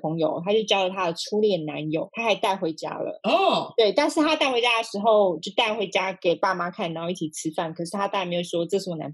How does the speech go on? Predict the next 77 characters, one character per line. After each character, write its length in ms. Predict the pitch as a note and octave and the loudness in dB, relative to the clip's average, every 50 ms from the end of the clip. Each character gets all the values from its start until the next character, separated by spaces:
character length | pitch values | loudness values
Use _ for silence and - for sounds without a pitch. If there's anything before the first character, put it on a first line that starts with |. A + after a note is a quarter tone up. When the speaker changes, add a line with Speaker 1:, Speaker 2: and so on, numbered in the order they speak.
| - | -10
Speaker 1:
朋 160 | - D3 D#3 D#3 | -12 -12 -10 -8
友。” 100 | - - - - _ - - - - - _ | -8 -8 -8 -10 _ -18 -18 -18 -20 -12 _
他 100 | - A3 | -2 -2
就 140 | G3 G3 A3 | 2 4 6
是 140 | G#3+ G3 F3 | 6 6 6
说 140 | F3 G#3+ A#3 | 6 8 8
：“哎， 60 | B3+ | 8
这 100 | C4+ D4 | 6 6
是 80 | C4+ C#4+ | 6 6
我 140 | A#3+ G3 F#3 | 6 6 4
朋 240 | - - F3+ F#3 | 2 -2 -2 2
友。” 180 | F3+ F3+ E3 D#3 - _ _ - | 2 2 2 0 -2 _ _ -4
然 120 | F3+ F#3 | -2 2
后 60 | G#3 | 2
他 60 | A3+ | 0
自 160 | A3+ - A#3+ A3+ | 0 0 -6 -8
己 320 | G#3 F#3+ F#3 F3 E3 D#3+ D#3+ | -4 -2 0 0 0 2 4
也 100 | F3+ F3+ | 4 4
脑 180 | F3+ F#3 F#3 | 6 4 2
补 200 | G3+ G3+ - F3 | 2 0 -2 -2
说， 140 | F3 - G3+ | 2 4 4
他 60 | G#3 G3+ | 4 4
爸 200 | - A3 G#3+ G3+ | 2 2 2 2
妈 160 | G3 G3 F#3 | 2 0 0
应 60 | F#3+ | 2
该 100 | F#3+ F#3+ | 0 0
就 100 | F#3 G#3+ G3+ | 0 0 0
觉 140 | - E3 D#3+ | 0 2 2
得 140 | D#3+ D#3+ D#3+ | 2 2 0
那 120 | E3 F#3 | 0 0
个 80 | F3 F3 | 0 0
是 100 | F3 F#3+ | 0 -2
男 160 | F3 D#3 D3+ D3+ | -2 -4 -4 -4
朋 160 | - D#3 D3 D3 | -6 -6 -4 -4
友 100 | C#3+ - - | -4 -4 -6
吧。 100 | - - - - _ | -8 -12 -12 -10 _
然 120 | E3+ F#3 | -6 -2
后 200 | A3+ C4+ C4 A#3 A3 - | 2 2 4 2 2 -2
他 260 | - - A#3 A3+ A3+ A#3 | -4 -4 0 0 2 2
在， 320 | - C4 A#3+ A3+ G#3 G3 F#3+ F3+ - - | 4 4 4 6 6 6 4 4 0 -4
其 160 | - - B3 | -6 -4 0
实 80 | A3+ | 2
他， 140 | C#4 C#4+ C#4+ | 2 2 2
他 240 | D4 D4 - D#4 D4+ | 2 2 2 4 6
在 80 | C#4+ C#4 | 6 4
大 260 | C#4+ D#4+ D4 B3+ A#3 | 4 2 0 0 -2
学 180 | - - F3+ | 0 0 0
的 80 | F3 F3 | 0 0
时 160 | F3 - - G3 | -2 -4 -6 -4
候 140 | A3+ A3 | -2 -2
呢， 60 | G#3 G3 | -2 -2
他 140 | G3+ G#3 G3 | -2 -2 -2
就 140 | F#3+ A3+ A3 | -2 -2 -4
已 180 | F3+ D#3 E3+ | -2 -2 -2
经 300 | E3+ E3+ F3+ G3 G3+ G3+ | 0 0 0 0 -2 0
接 180 | - F#3+ F#3+ F#3+ | 2 2 2 2
到 200 | F#3+ G3 F#3 F3 | 2 0 0 0
了 200 | E3+ E3 D#3+ D#3+ | 0 -2 -2 -2
那 160 | D#3+ E3+ F3+ | -4 -4 -2
个 160 | E3+ E3 E3+ | 0 0 -2
当 260 | E3+ - F#3+ F#3 G3 F#3+ | 0 -2 -2 -2 -2 -4
兵 120 | - F#3+ F#3 | -6 -6 -4
的 80 | E3+ D3+ | -4 -4
单 320 | - C#3+ C#3+ D3 D#3 D#3 | -4 -4 -6 -4 -6 -8
子。 260 | D#3+ - - D#4+ - - | -10 -12 -14 -14 -14 -6
他 120 | - C#4+ C4+ | -4 -2 0
们 80 | C4+ | 2
那 80 | C4 C#4+ | 2 4
个 100 | C4+ B3+ | 4 2
时 200 | A3+ F#3 F#3 F#3 | 0 -2 -6 -2
候 200 | F3+ A3 G#3+ G3+ | 0 2 2 2
的 140 | F3 F3+ F3 | 2 2 2
男 240 | E3+ E3+ E3+ F3 F3+ | 2 -2 -4 -4 0
生 380 | - - F#3+ F#3+ F#3+ F#3+ G3+ - | 2 4 4 4 4 0 -2 -2
跟 160 | A3+ A#3 A#3+ | -2 -2 0
台 200 | G#3+ G#3+ F3+ F3+ | -2 -2 -2 0
湾 220 | F#3 F#3+ F#3 F#3+ | 0 0 0 -2